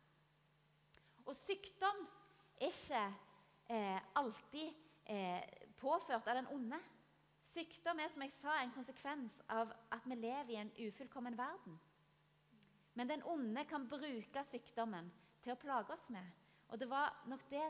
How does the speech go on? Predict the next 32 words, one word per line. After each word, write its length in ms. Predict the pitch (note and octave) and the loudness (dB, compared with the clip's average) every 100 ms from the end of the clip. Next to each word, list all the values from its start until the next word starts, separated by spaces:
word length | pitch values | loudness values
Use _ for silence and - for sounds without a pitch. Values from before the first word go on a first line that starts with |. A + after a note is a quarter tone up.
| D#4 | 0
som, 220 | C4+ A#3 - | -2 -2 -4
som 280 | - B3 A#3 | -4 -2 4
var 200 | A#3+ A#3+ | 2 2
tilfellet 460 | C4+ G#3 B3+ C4 | -2 -2 0 0
for 120 | A#3+ A3+ | 0 0
denne 200 | G#3 A#3 | 0 -2
kvinna. 320 | C4 G3 G#3+ C#4+ - - - - - - - - - - - - - - - - - - - - | -2 0 -2 -6 -14 -20 -20 -20 -20 -20 -20 -20 -20 -20 -20 -20 -20 -20 -20 -20 -20 -20 -20 -8
Og 120 | - | 4
det 80 | G4+ | 8
er 140 | - - | 10 8
tungt 640 | - G#4 D#4 - - - - - - - - - | 6 4 4 -2 -6 -6 -6 -8 -18 -20 -16 2
å 100 | D4 | 4
ikke 220 | C#4+ - | 4 2
kunne 160 | D#4 D4 | 0 0
rette 300 | - - B3 | -2 -4 -4
seg 140 | B3 F3+ | -4 -6
opp. 280 | - - - - - - - - - | -8 -20 -20 -20 -20 -20 -20 -16 -4
Det 80 | D#4+ | -4
er 160 | - | -2
tungt 420 | - G#4 A4 - | 2 2 2 2
å 80 | D#4+ | 6
være 180 | D#4 D#4 | 6 4
sengeliggende. 680 | D4+ A#3+ D4 D4 A3+ F#3 E3+ G3 - - - - - _ - - | 0 0 -2 -2 -2 -2 -4 -8 -16 -20 -20 -20 -20 _ -18 -8
Eh, 400 | G#3+ F#3 F3 F3 F3+ - _ - - - | -6 -4 -6 -8 -12 -20 _ -20 -20 -6
det 80 | D#4 | -4
er 140 | D#4+ - | -4 -4
tungt 480 | F#4 G4 F4 - - | -4 -4 -8 -4 0
å 80 | |
oppleve 360 | E4 - C4+ B3 | 0 0 -4 -4
tap 400 | - C#4 D#4 C4+ - | -2 2 2 0 -6
av 100 | B3 | -2
helse, 400 | B3+ G3 - D#4 | -2 -4 -8 -10